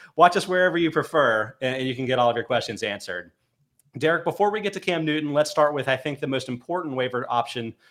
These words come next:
for the week. That's A J Dillon of the Green Bay Packers. Uh, I'm suggesting a forty-one percent fab bid. I had this at a hundred percent, but the breaking news with Aaron Jones's knee injury is that it's more of a,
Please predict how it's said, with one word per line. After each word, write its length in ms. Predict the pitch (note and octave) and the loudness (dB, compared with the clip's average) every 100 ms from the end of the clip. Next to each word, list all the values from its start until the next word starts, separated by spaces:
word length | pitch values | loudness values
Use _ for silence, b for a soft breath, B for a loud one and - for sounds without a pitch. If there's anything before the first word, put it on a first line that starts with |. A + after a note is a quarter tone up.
| b - | b -6
for 160 | D3 | -2
the 100 | B2+ | 0
week. 240 | C3 B2+ B2+ | 0 0 0
That's 180 | A#2+ - | -2 -2
A 120 | C#3 | -6
J 160 | C3+ C#3 | -2 -2
Dillon 320 | C3 C3 B2+ | 0 -2 -2
of 80 | A#2 | -4
the 60 | |
Green 260 | A2+ B2 A#2+ | -4 -4 -4
Bay 160 | G#2+ G#2 | -6 -4
Packers. 800 | B2+ C3 C3 D3+ C#3+ - - b b b B2 | 0 2 2 0 0 -2 -8 b b b -4
Uh, 60 | |
I'm 180 | B2 C#3+ | -2 -2
suggesting 440 | D#3 F3 G3 F#3+ | -2 -2 0 -2
a 40 | D#3 | -2
forty-one 420 | D3+ D#3 D3+ D3+ | 0 0 0 -2
percent 320 | D3+ D#3+ C#3 | -2 -4 -4
fab 300 | - C#3+ D3 | 0 2 2
bid. 160 | D#3 D3 | 2 2
I 40 | |
had 220 | C#3 A3 | 2 0
this 140 | A#3 A#3 | -2 0
at 80 | E3 | 0
a 60 | |
hundred 340 | D#3+ D#3+ D3+ C3 | 2 2 0 -2
percent, 460 | - C#3 D#3+ E3 b b b | -6 -2 -2 -2 b b b
but 120 | D3+ | -2
the 80 | D3+ | 0
breaking 380 | B2 C3 - F#3+ | 2 0 -2 -4
news 240 | E3 D#3 | -2 -2
with 100 | C#3+ | -4
Aaron 320 | C#3+ C#3+ C#3 B2+ | -2 0 0 0
Jones's 760 | C3 C3+ B2 B2+ B2 - - | -2 -2 -4 -4 -4 -6 -8
knee 260 | C3 C#3 C#3+ | -6 -4 -2
injury 400 | B2 A#2+ A#2 A#2 | -4 -4 -4 -4
is 100 | A2+ | -4
that 120 | B2 | -2
it's 180 | A#2 - | -2 -2
more 220 | D3+ E3 | -2 0
of 80 | D#3 | 2
a, 220 | C3 B2 | 0 -2